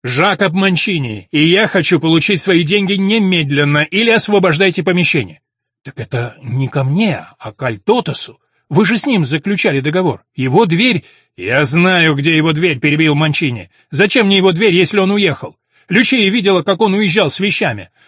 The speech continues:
Он сказал ей, что вы отдадите оставшуюся сумму. Имейте в виду, задаток останется мне, если не заплатите».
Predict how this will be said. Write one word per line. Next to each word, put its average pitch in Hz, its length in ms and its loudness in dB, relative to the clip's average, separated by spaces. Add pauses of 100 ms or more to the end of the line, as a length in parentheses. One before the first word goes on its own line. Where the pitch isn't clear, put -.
Он 170 200 0
сказал 196 420 2
ей, 190 180 2
что 185 300 2
вы 185 300 0
отдадите 190 720 0
оставшуюся 190 600 -2
сумму. 110 400 -6 (280)
Имейте 156 340 -2
в 147 40 2
виду, 156 280 0 (260)
задаток 143 720 -2
останется 170 600 -2
мне, 175 360 2
если 143 300 0
не 139 120 0
заплатите». 123 640 -4